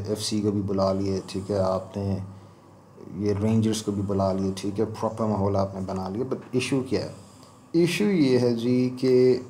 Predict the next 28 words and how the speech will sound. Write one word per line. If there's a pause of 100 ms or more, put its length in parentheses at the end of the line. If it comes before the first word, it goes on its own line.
(880)
पीटीआई
इमरान
खान
कहते
हैं
जी
कि
हम
प्रोटेस्ट
करेंगे,
जो
कि
उनका (100)
right
है, (600)
उनका
legal
right
है (440)
कि
वो (120)
protest
करें। (760)
But (380)
राणा
सनाउल्लाह
साहब (160)
जो